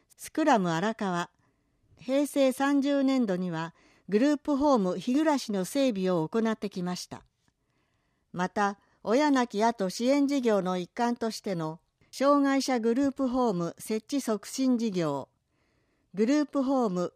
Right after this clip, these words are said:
消防設備整備補助事業などを行い、グループホームの整備に向け取り組んできました。令和五年度に重度障害者を受け入れるグル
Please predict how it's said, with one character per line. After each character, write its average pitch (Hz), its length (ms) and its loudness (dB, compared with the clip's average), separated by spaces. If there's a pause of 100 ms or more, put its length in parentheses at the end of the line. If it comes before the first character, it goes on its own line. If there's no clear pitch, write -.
(120)
消 277 300 4
防 269 240 4
設 240 280 -4
備 262 180 -2
整 269 240 0
備 202 160 -2
補 190 120 -2
助 254 200 0
事 240 160 0
業 165 380 -2
な 226 200 0
ど 160 280 0
を 165 60 -4
行 185 180 -2
い、 170 300 -4 (460)
グ 208 120 2
ル 277 140 4
ー 285 40 -2
プ 294 160 -2
ホ 277 200 4
ー - 20 6
ム 202 140 2
の 175 120 0
整 294 240 0
備 226 140 0
に 175 120 0
向 160 160 -4
け 165 240 -8 (180)
取 220 200 -2
り 262 40 -4
組 262 180 -2
ん 240 40 2
で 226 120 -2
き - 120 -8
ま 185 140 -2
し - 120 -12
た。 - 160 -14 (1800)
令 277 220 6
和 214 140 4
五 190 140 2
年 240 240 4
度 180 120 2
に 160 240 -2 (320)
重 269 260 4
度 214 140 2
障 269 300 2
害 269 220 2
者 185 240 0
を 165 120 0
受 160 100 -6
け 220 160 0
入 214 80 0
れ 196 140 0
る 170 160 -2
グ 175 160 -4
ル 240 80 0